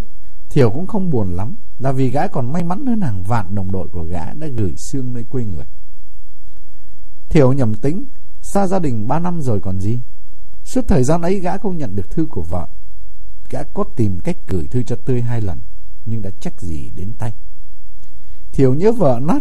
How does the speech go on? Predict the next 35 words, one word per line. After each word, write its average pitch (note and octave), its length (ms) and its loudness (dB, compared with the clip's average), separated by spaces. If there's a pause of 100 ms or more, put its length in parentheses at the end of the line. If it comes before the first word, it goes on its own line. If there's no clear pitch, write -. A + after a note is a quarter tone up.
cả G2 100 0
ruột F#2+ 220 0
gan. C#3 220 0 (420)
Gã D#3+ 80 0 (140)
tưởng E2 260 0
tượng G2+ 160 0 (160)
Tươi C3+ 160 0
sẽ A#2+ 140 -2
ngỡ C#3 140 0
ngàng G2+ 380 0
biết C#3+ 140 0
chừng D#2+ 220 0
nào C#2+ 220 0 (380)
khi C#3+ 120 0
nhìn G2 180 0 (140)
thấy G#2 160 0 (100)
tấm B2 180 0
thân A2+ 200 0 (120)
tàn F2 180 0 (120)
của - 100 0
gã. D#2 160 0 (1500)
Và B2+ 120 0
nàng C3+ 240 2
rất F3 140 0
hãnh G#3 220 0
diện F3+ 320 2
cầm G#2 200 0
mảnh D#2+ 200 0
giấy G#2+ 240 0 (1080)
Dũng C3+ 240 0
sĩ C#3+ 220 0
diệt F2 220 0
Mỹ, - 220 0 (840)
ngắm C3+ 280 0
nghía D#3 240 0